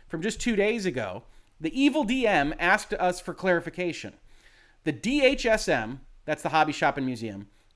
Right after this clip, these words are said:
is selling items on this Indiegogo whereby all profits will go to the legal battles of T S R until they're over.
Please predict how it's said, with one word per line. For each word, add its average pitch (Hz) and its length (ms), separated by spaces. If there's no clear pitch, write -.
is 165 200
selling 277 440
items 202 420
on 185 240
this 208 160
Indiegogo 156 800
whereby 175 360
all 214 260
profits 180 560
will 185 80
go 156 200
to 147 60
the 135 60
legal 190 340
battles 143 500
of 139 280
T 127 240
S 113 200
R 123 180
until 123 260
they're 120 200
over. 139 360